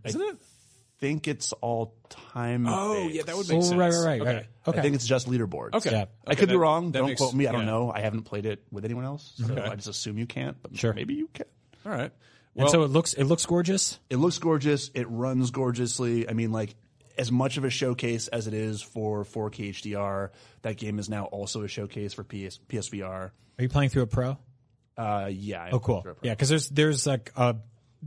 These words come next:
Speaker 3: pretty substantial benefit of, of, of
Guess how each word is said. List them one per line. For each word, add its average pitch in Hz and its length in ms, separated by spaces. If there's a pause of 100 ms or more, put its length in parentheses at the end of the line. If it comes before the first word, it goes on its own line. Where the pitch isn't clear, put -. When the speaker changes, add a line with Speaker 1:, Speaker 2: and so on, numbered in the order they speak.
(420)
Speaker 3:
pretty 277 200
substantial 120 500
benefit 104 440
of, 98 240
of, 104 180 (240)
of 104 200